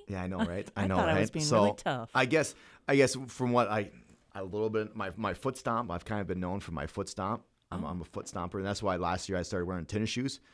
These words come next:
Speaker 1: um, because
Speaker 2: Did
Speaker 1: I
Speaker 2: you
Speaker 1: st-
Speaker 2: hurt your back?
Speaker 1: Uh, no, my
Speaker 2: <laughs>
Speaker 1: foot, my foot. Did you try stomping in, in dress shoes? Like, there's no, there's no cushion down there. So after you do it a couple times a game, it starts to hurt your heel.
Speaker 2: Oh my
Speaker 1: And I know, uh,
Speaker 2: gosh.
Speaker 1: I
Speaker 2: That's
Speaker 1: know
Speaker 2: when you know you're getting
Speaker 1: Yeah, I know,
Speaker 2: old.
Speaker 1: right? And so I
Speaker 2: Yeah.
Speaker 1: started wearing tennis shoes because one, one, I like the look, but two, I,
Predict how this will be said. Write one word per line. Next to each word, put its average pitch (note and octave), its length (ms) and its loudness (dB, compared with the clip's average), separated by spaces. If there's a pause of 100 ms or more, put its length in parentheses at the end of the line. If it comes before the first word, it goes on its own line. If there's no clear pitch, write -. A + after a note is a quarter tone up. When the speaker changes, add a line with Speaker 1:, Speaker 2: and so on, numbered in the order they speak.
(280)
Speaker 1:
um, G2+ 340 -6 (260)
because G2+ 200 -8
Speaker 2:
Did F#2 40 -2
Speaker 1:
I E2+ 100 -2
Speaker 2:
you D#3+ 40 -2
Speaker 1:
st- - 280 -14
Speaker 2:
hurt E3+ 140 -4
your D#3 100 -4
back? D3 300 -6
Speaker 1:
Uh, B2+ 120 0
no, C3+ 180 2
my G#2+ 140 0
Speaker 2:
<laughs> - 140 -18
Speaker 1:
foot, - 220 6 (320)
my G2+ 100 -4
foot. - 480 0
Did - 140 2
you A#2+ 60 0
try D3 200 2
stomping C3+ 400 0
in, G#2 140 -4
in G2+ 160 -2
dress A#2+ 240 0
shoes? G#2 380 -2
Like, F2+ 160 -6
there's A#2 200 0
no, A#2 340 4 (300)
there's - 80 -4
no B2+ 100 4
cushion D3+ 360 4
down F2+ 240 2
there. E2 240 -4
So G2 340 2
after A#2+ 240 2
you G#2+ 60 2
do A#2 160 2
it - 40 4
a A2 40 0
couple G#2 240 -2
times G2+ 240 -2
a E2+ 60 -8
game, F#2 260 -4
it - 80 -8
starts G#2+ 200 -2
to F#2 60 -6
hurt C3+ 240 -4
your E2 80 -6
heel. A#2+ 380 -4
Speaker 2:
Oh - 40 -6
my - 40 -12 (400)
Speaker 1:
And E3 80 6
I - 100 8
know, B2 260 8
uh, G#2+ 140 6
Speaker 2:
gosh. - 300 -2 (100)
Speaker 1:
I A#2 60 0
Speaker 2:
That's - 100 6
Speaker 1:
know B2 60 6
Speaker 2:
when B3 100 6
you G#3 80 8
know E3 160 6
you're E3+ 140 6
getting D#3 240 -2
Speaker 1:
Yeah, B2+ 140 8
I B2+ 80 4
know, B2 120 4
Speaker 2:
old. G2+ 100 2
Speaker 1:
right? G#2+ 140 4
And A2+ 100 2
so A2+ 120 0
I G2+ 80 4
Speaker 2:
Yeah. D3 80 2
Speaker 1:
started G#2+ 180 4
wearing G2 240 0
tennis B2 220 0
shoes F2+ 220 -2
because F2+ 380 -2
one, A2 240 0
one, C3 140 6
I A2 80 6
like G2+ 240 2
the A2 80 -4
look, A2+ 240 2
but G#2+ 100 -2
two, A2 200 6
I, F#2+ 320 0